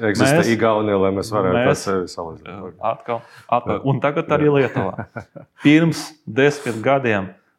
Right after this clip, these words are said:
Speaker 2: vēl ar Lietuvu bijām vienā līmenī.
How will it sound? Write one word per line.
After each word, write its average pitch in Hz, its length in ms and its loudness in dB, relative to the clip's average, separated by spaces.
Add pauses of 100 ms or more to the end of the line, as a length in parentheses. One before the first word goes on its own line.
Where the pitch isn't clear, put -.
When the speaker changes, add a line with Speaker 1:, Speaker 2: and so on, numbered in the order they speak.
(100)
Speaker 2:
vēl 110 360 0 (160)
ar 104 240 -2
Lietuvu 113 500 -6
bijām 107 460 -6 (240)
vienā 107 420 -6
līmenī. 110 460 -4